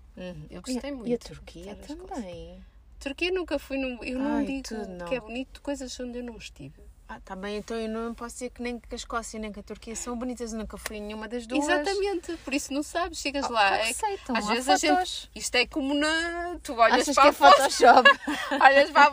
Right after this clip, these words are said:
Speaker 2: foto e dizes, "Ai, que lindo", chegas lá, "Ai, que coisa feia."
Speaker 1: Não.
Speaker 2: Pode
Speaker 1: Isso não vai
Speaker 2: acontecer.
Speaker 1: acontecer. Então, a Turquia tem toda uma Capadócia.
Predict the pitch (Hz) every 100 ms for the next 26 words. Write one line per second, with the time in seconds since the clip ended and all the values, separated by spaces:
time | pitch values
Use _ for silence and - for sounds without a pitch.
0 | 339 339 320 311 277 262 311 359 349 339
1 | 294 262 277 262 277 269 285 302 - 302
2 | 381 403 - 285 240 254 254 269 - 539
3 | 427 - - 480 403 - - - - 160
4 | 151 - - - 208 214 254 247 247 214
5 | - 320 185 185 - - - - - -
6 | - 269 240 - - - 226 240 214 -
7 | 208 240 233 247 240 247 247 233 254 233
8 | 196 208 - 196 156